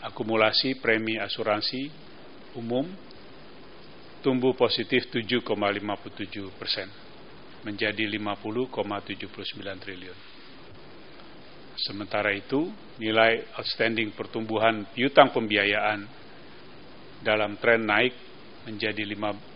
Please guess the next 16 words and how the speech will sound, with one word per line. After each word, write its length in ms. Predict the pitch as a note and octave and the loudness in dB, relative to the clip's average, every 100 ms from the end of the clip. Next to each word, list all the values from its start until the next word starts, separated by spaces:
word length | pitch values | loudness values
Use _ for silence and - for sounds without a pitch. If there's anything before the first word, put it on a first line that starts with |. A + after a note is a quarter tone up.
| - | -10
menjadi 460 | C3+ A#2+ A2+ G#2+ A2 | -6 -2 0 0 -2
enam 240 | G#2 G2 | -4 -2
belas 240 | G2+ C3 | 4 4
koma 260 | - G#2+ G#2 G2+ | 2 -2 -4 -6
tiga 240 | G2+ G#2 | -6 -6
puluh 160 | - G#2 | -6 -10
tujuh 400 | - G2 G#2 G2 | -10 -10 -10 -12
persen 400 | - - B2 F3+ - - - - - - | -6 -2 -2 -2 -10 -16 -16 -18 -16 -4
year 160 | A2 A2+ | -2 -2
on 160 | G#2+ | -4
year 300 | G2+ G#2+ C3 C#3+ - - - - | -4 0 0 -2 -12 -16 -16 -10
pada 240 | - G2+ G2 | -6 -6 -6
bulan 320 | G2+ G2+ G2+ | -6 -6 -6
Juni, 300 | F#2+ F#2+ A2 A#2+ - - - - - - - - - - - - - - - - - | -8 -8 -10 -12 -16 -16 -16 -16 -16 -16 -16 -16 -16 -16 -16 -18 -18 -18 -18 -18 -14
menjadi 480 | A#2 A2 A2+ A2+ A#2 | -8 0 2 4 2
sebesar 640 | A2 G#2 G#2+ - G#2+ G#2+ | 0 0 2 4 4 2